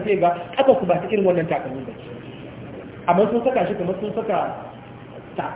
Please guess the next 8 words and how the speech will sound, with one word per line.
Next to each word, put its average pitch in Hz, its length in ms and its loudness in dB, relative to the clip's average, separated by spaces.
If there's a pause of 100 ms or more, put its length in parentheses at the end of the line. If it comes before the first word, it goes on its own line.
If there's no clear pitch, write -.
(100)
ƙafa 196 160 4
su - 100 0
a 151 80 0
cikin 185 180 0
kwale-kwale. 151 420 2 (1200)
Amma 185 240 8
haka 285 240 8
suke 233 180 4